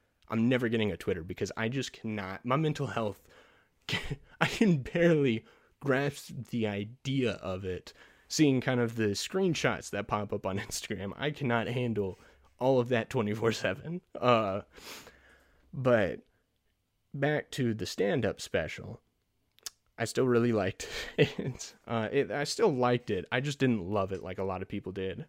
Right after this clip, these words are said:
Um, and I'm going to read this, the, the five-star review from the person I follow on Letterboxd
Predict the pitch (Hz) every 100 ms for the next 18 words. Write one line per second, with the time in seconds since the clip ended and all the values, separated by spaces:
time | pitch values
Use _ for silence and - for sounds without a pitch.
0 | - 117 113 101 - _ - - _ _
1 | _ _ _ _ _ - 120 123 120 117
2 | 117 123 160 170 156 143 131 127 135 104
3 | 104 - 127 110 104 92 - 135 123 -
4 | 107 98 101 95 - 92 98 92 117 110
5 | - 98 92 101 101 92 92 113 104 92
6 | 87 - -